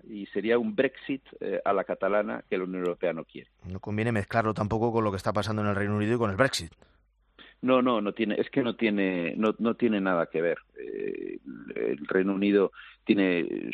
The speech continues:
Speaker 1: sus particulares, sus particulares reglas, pero sí existe una similitud, eh, en el sentido de que Reino Unido se ha salido de la Unión Europea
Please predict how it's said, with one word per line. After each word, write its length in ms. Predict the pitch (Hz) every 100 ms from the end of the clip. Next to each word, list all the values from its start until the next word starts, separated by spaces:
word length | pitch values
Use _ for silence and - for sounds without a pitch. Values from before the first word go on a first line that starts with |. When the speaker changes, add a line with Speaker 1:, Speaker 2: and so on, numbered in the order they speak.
| -
Speaker 1:
sus 160 | 113 -
particulares, 880 | 92 - 131 92 95 95 95 90 -
sus 200 | - 87
particulares 640 | - - - - 95 98
reglas, 380 | 101 139 139 170 -
pero 180 | - 113
sí 240 | - 180
existe 380 | 165 - 151 -
una 140 | 123 113
similitud, 600 | 110 98 87 - 139 180 _ - - - -
eh, 240 | 95 92
en 140 | - 104
el 120 | 95
sentido 420 | 104 98 110 120
de 160 | 110 98
que 300 | - 95 95
Reino 280 | 101 104 107
Unido 300 | 107 107 98
se 240 | - 101
ha 80 | 92
salido 560 | - 90 117 123 82 - _
de 840 | 95 85 82 80 78 76 73 73
la 160 | 73 78
Unión 220 | 80 82
Europea 500 | 85 90 - 131 151